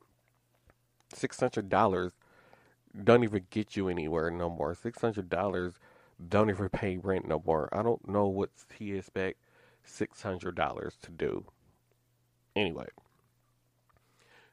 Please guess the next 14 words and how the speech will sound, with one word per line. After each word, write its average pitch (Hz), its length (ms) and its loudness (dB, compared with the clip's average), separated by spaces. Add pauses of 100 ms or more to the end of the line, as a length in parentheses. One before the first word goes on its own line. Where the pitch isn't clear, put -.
moving 151 340 6
along. 80 360 0 (500)
So 120 300 4
we 135 240 -6
are 135 160 -4
only 113 260 -4
two 160 280 -10
days 104 560 -4
into, 92 760 -6 (500)
um, 92 460 -4 (160)
the 98 100 -10
new 98 180 -4
year 92 420 -10 (180)
here, 98 300 -8